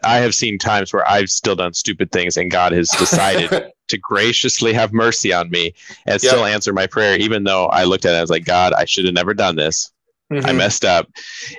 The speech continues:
Speaker 1: And yet he still answered the prayers as well. So he, he can,
Speaker 2: Oh,
Speaker 1: it just
Speaker 2: yeah.
Speaker 1: doesn't mean he's obligated to.
Speaker 2: Correct. No, a-, absolutely.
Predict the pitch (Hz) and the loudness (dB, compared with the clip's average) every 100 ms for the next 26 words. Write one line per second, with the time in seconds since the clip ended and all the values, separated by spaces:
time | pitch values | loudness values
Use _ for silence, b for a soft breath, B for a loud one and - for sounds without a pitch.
0 | - 107 101 98 98 - 101 85 85 82 | -2 2 2 2 0 0 0 2 0 -2
1 | 85 78 78 76 73 - 76 90 78 78 | -4 -4 -4 0 0 -2 -4 -2 0 0
2 | 104 123 127 123 120 - 151 117 98 90 | 0 0 0 0 0 0 2 2 4 4
3 | 160 165 110 104 104 101 101 90 90 82 | 4 2 0 -2 -2 0 0 0 0 -2
4 | 78 - - 60 _ _ _ _ _ _ | -2 -6 -6 -6 _ _ _ _ _ _
5 | - 151 135 110 - - - _ _ 123 | -4 2 4 4 0 -12 -20 _ _ -2
6 | 107 85 - 110 - - 143 156 156 147 | 0 0 -2 -4 -4 -2 0 0 0 -2
7 | 123 127 101 87 | 2 2 0 -8